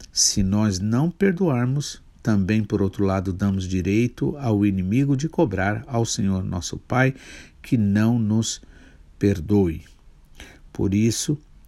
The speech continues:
é que Isaac, por ser filho, né, filho da promessa,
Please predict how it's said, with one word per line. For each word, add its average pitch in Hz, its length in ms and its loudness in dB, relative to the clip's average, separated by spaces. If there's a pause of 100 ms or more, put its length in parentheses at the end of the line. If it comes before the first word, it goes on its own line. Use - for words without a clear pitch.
(100)
é 110 160 2
que - 180 -2
Isaac, 101 720 0 (100)
por 104 220 4
ser 151 340 0
filho, 87 720 0 (400)
né, 113 180 2
filho 165 580 2
da 127 220 0
promessa, 101 880 0